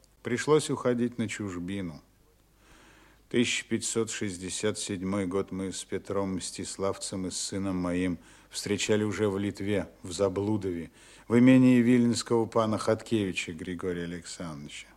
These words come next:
В Литву тогда из Москвы много разного народа бежало. Кто от гнева царского, кто от барщины, кто от костра церковного. Сколько земляков мы там встретили.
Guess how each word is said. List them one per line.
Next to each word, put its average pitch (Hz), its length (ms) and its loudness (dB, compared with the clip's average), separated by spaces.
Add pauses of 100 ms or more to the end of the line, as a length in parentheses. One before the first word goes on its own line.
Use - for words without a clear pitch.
(160)
В 87 100 -6
Литву 101 400 -4
тогда 104 380 -6
из 101 200 -8
Москвы 95 540 -4
много 101 680 2
разного 92 480 -4
народа 92 420 -4
бежало. 87 760 -8 (500)
Кто 117 240 0
от 85 140 -4
гнева 107 420 -2
царского, 95 840 -4 (160)
кто - 220 2
от 87 160 4
барщины, 104 800 4 (360)
кто 123 220 8
от - 100 2
костра - 480 0
церковного. 104 1000 -2 (840)
Сколько - 560 -2
земляков 87 800 -2
мы 143 120 0
там 131 260 -6
встретили. 110 1000 -8